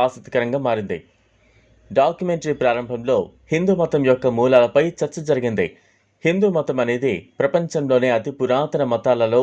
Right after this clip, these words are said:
ఒకటిగా చెప్పొచ్చు. ఇది ఒక్క సృష్టికర్త లేదా ఒక తాత్విక సిద్ధాంతం మాత్రమే కాకుండా, జీవిత దృక్పథం, ఆచార సంప్రదాయాల సమాహారం.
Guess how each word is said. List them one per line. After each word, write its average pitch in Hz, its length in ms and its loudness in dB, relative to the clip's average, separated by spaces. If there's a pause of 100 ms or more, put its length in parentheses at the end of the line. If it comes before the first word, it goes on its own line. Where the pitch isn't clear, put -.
(140)
ఒకటిగా 117 440 0
చెప్పొచ్చు. 113 380 -4 (1080)
ఇది 147 240 0 (300)
ఒక్క 135 360 0
సృష్టికర్త 143 560 0 (340)
లేదా 117 300 2 (560)
ఒక 135 140 0 (180)
తాత్విక 143 760 0
సిద్ధాంతం 131 560 -2
మాత్రమే 120 540 0
కాకుండా, 113 400 0 (420)
జీవిత 139 480 -2
దృక్పథం, 127 540 2 (280)
ఆచార 139 420 0 (140)
సంప్రదాయాల 120 540 0 (100)
సమాహారం. 110 560 -2